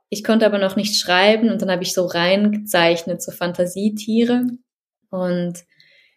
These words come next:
ja, ich glaube, ich, ich wollte immer irgendwie schreibend durchs Leben gehen. Und natürlich, die Idee von, von Workism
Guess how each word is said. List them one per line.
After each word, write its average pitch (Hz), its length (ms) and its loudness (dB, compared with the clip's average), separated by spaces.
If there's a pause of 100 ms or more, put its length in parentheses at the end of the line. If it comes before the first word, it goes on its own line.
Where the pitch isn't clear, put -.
(100)
ja, 208 280 4
ich 214 100 -2
glaube, 202 480 2
ich, - 240 -12
ich - 140 -4
wollte 202 240 2
immer 214 600 0
irgendwie 190 640 -6 (300)
schreibend 214 840 0
durchs 226 260 -4
Leben 226 320 4
gehen. 240 540 2 (1700)
Und - 200 0
natürlich, 220 720 2 (680)
die - 380 -8
Idee 208 300 4
von, 208 220 -2
von 196 200 -4
Workism 196 680 2